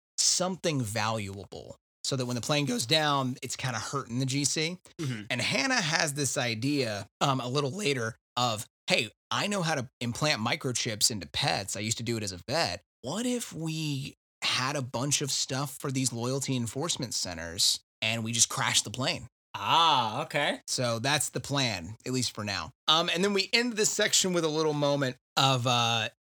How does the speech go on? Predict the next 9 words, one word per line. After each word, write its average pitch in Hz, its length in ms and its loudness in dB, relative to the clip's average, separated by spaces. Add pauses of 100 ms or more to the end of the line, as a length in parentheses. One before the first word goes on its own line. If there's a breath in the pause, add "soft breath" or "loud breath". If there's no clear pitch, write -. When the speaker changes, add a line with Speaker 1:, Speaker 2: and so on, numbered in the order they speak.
(100)
Speaker 1:
Hacker 165 320 6
Man 143 280 2
stuff 143 320 2
from 127 300 -2
David 127 400 2
that 127 100 0
is 120 120 -2
very 120 240 0
silly. 120 400 0